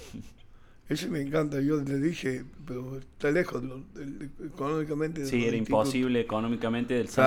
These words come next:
Speaker 1: Claro,
Speaker 2: Laguna.
Speaker 1: del instituto.
Speaker 2: Estudiante le compra el pase a Javi y, y vuelve ahora al fútbol argentino, ¿no?
Speaker 1: Claro, le compra. Estaba en un cuadro de México, no me acuerdo.
Speaker 2: El Santos Laguna.
Speaker 1: El Santos Laguna. Pero yo, te, yo,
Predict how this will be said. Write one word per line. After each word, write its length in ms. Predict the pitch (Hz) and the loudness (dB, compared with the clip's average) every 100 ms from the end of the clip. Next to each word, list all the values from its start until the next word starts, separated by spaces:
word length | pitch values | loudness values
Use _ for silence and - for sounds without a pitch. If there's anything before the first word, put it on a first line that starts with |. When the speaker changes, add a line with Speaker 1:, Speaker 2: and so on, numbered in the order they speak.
| 139 | 12
Speaker 1:
Claro, 180 | 143 110 | 12 10
Speaker 2:
Laguna. 200 | 110 101 | 6 4
Speaker 1:
del 80 | - | 0
instituto. 320 | 127 127 160 | -2 -2 0
Speaker 2:
Estudiante 340 | 175 123 127 156 | 0 2 4 4
le 100 | 131 | 2
compra 320 | 131 139 123 | 0 2 2
el 80 | 117 | 4
pase 320 | 143 143 - | 8 8 6
a 40 | 120 | 4
Javi 300 | 135 143 165 | 6 6 6
y, 400 | 147 104 95 113 | 0 0 -2 -2
y 40 | |
vuelve 340 | 104 127 123 | 2 4 4
ahora 180 | 113 113 | 4 4
al 60 | 104 | 0
fútbol 260 | 113 110 | -4 -2
argentino, 480 | 104 - 101 101 87 | -2 -4 -4 -4 -6
¿no? 140 | 85 101 | -8 -6
Speaker 1:
Claro, 320 | - - 139 | -4 -4 -4
le 100 | 127 | -2
compra. 320 | 131 127 139 | 0 0 -2
Estaba 480 | 147 - 165 175 160 | -10 8 10 10 10
en 440 | 147 143 143 147 | 8 4 0 -2
un 80 | 147 | -2
cuadro 260 | 143 165 156 | 4 8 8
de 60 | |
México, 600 | 147 180 - - 175 156 151 | 8 4 2 2 4 4 2
no 80 | 160 | -2
me 120 | 156 | -2
acuerdo. 340 | 151 170 151 | -2 -2 0
Speaker 2:
El 120 | 123 113 | 0 0
Santos 320 | 160 156 147 | 0 2 4
Laguna. 300 | 120 104 92 113 | 4 4 2 2
Speaker 1:
El 160 | 143 | 2
Santos 400 | - 180 175 156 | 6 6 6 2
Laguna. 560 | 143 151 165 143 143 - - - - - | 2 4 4 2 -2 -8 -14 -16 -16 -4
Pero 220 | - 170 | 4 6
yo, 120 | 233 | 4
te, 140 | - 208 | 2 -2
yo, 140 | 240 | -2